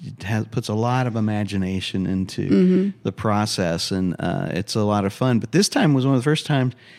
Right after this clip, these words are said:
Speaker 1: he asked to do that because he knows that's one of the first things we do
Speaker 2: We
Speaker 1: every
Speaker 2: do.
Speaker 1: time we go
Speaker 2: Mm-hmm.
Speaker 1: over there, especially during, uh, the winter times when
Speaker 2: Mm-hmm.
Speaker 1: it's colder.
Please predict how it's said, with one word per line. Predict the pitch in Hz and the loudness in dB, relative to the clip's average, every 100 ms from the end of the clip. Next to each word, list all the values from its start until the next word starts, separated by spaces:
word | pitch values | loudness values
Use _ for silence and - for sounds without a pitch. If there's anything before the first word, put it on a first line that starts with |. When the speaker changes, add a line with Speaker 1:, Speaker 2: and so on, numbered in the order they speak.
| - | -4
Speaker 1:
he | 131 131 | 2 4
asked | 156 220 - | 6 4 2
to | 220 | 2
do | 147 120 | 4 4
that | 107 107 117 | 4 2 0
because | 110 110 | -2 0
he | 110 | 2
knows | 117 139 | 4 2
that's | 123 107 - | 2 -2 0
one | 113 | 0
of | |
the | 101 | 0
first | 127 127 | 0 0
things | 139 131 | 2 2
we | 127 | 0
do | 113 107 | 0 2
Speaker 2:
We | |
Speaker 1:
every | - - | 4 4
Speaker 2:
do. | - | 2
Speaker 1:
time | 107 98 | 2 2
we | 98 | 4
go | 101 | 4
Speaker 2:
Mm-hmm. | 117 | 6
Speaker 1:
over | 127 127 | 4 2
there, | 87 85 87 - - - - | 0 0 0 -4 -18 -14 -4
especially | - 160 156 139 117 | 0 2 2 2 0
during, | 104 117 113 110 107 - | 2 2 4 4 2 0
uh, | 107 104 104 | 0 0 0
the | 101 98 | 0 0
winter | 107 110 101 | 2 2 0
times | - 101 98 98 101 | -2 -4 -2 0 4
when | 208 | 6
Speaker 2:
Mm-hmm. | 254 285 | 8 6
Speaker 1:
it's | - | 2
colder. | - 120 113 95 | -2 0 0 -2